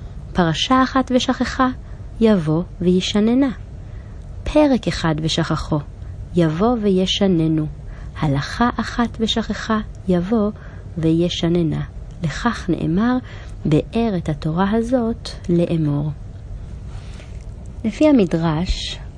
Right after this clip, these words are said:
מעשה הביאור של משה מתחיל בהצעה.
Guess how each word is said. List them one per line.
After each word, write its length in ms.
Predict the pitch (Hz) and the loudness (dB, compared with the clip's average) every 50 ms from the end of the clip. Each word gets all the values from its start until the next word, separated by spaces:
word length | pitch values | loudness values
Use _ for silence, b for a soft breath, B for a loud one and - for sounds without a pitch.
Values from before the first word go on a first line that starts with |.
| - - - | -8 -2 0
מעשה 380 | 180 165 165 - - - 240 240 | 2 2 2 0 -2 0 0 0
הביאור 580 | 220 175 170 - - - 214 220 214 214 220 | 2 2 0 0 0 2 2 2 2 0 -4
של 240 | 214 - - 185 160 | -4 -2 0 2 2
משה 440 | 156 156 156 147 - - - 214 226 247 - B B B B B B B B B - - | 2 2 0 -2 -2 -2 0 0 -2 -2 -6 B B B B B B B B B -2 -2
מתחיל 420 | 170 - - - - - 269 262 | -2 -2 -2 -2 0 2 4 4
בהצעה. 680 | 220 208 175 170 - - - - - - - 170 165 | 4 2 0 -2 -4 0 2 2 2 2 0 -4 -6